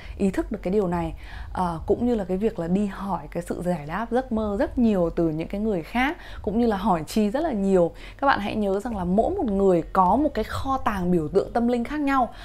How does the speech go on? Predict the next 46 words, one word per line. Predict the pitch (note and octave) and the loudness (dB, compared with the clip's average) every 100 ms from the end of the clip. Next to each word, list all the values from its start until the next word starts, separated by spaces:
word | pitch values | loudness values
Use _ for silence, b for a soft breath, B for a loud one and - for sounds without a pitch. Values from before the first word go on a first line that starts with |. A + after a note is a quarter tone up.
| B B | B B
và | F#3 G3 | 0 2
cái | G3 G3 | 4 6
giấc | D4+ - | 6 4
mơ | B3 B3 A#3+ | 2 2 2
nó | G3+ | 2
nằm | A#3 A#3+ F3+ | 4 4 2
trong | G#3+ G3+ | -2 -6
cái | |
kho | F#3+ A#3+ A#3 | -2 0 0
tàng | A3 F3+ | 0 0
biểu | E3 | 0
tượng | D3 - | -2 -4
tâm | - A3 | -2 2
linh | A3+ G#3+ | 2 2
của | G3+ D#3+ - | 0 0 2
chính | G3 G3+ | 2 2
các | D#4 | 2
bạn. | D#4 - - | 2 2 -2
Vì | F#3 G#3 | 2 2
thế | F#3 G3 F#3 C4+ | 2 2 2 0
mà | C4+ | -2
có | - G3 | 0 -2
những | A3 | -2
cái | B3 | -2
giấc | A#3+ D4+ | -2 0
mơ, | C#4+ C4+ B B B B | 0 0 B B B B
cái | A3 - | -6 -2
thông | - D4 | 2 4
điệp | A3+ F3 | 4 2
nó | F3 | -2
chỉ | - G#3 E3 | 2 2 4
dành | F3+ D#3+ | 0 -4
cho | E3 F3+ | -4 -6
các | |
bạn | A#3+ - - | -2 -2 0
thôi, | A#3+ A3+ G#3+ | 2 4 2
cho | |
nên | A3 | -2
các | C#4 | 0
bạn | C4+ - F#3 | 2 2 2
mới | F#3+ G#3+ | 2 2
là | C4 - | 0 -2
cái | G3+ | -2
người | B3 F#3+ | -2 0
hiểu | F3+ E3 D3 | 0 0 2
được. | F3 | 2